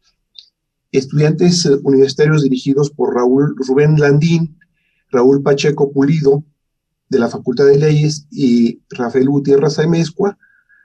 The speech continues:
de la Escuela de Me-, de Medicina, eh, se posicionaron del edificio de la uap con estas demandas. Ahora bien,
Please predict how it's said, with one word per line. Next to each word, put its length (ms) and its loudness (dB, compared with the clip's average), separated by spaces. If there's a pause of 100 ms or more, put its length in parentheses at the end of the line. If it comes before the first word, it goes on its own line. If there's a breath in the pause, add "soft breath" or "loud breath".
(120)
de 120 0
la 80 2
Escuela 360 0
de 100 2
Me-, 240 -2
de 140 -2
Medicina, 640 0 (1000)
eh, 200 4
se 180 0
posicionaron 720 0
del 180 2
edificio 400 -4
de 80 0
la 140 0
uap 300 0 (520)
con 180 0
estas 360 2
demandas. 720 -6 (1900)
Ahora 260 2
bien, 280 0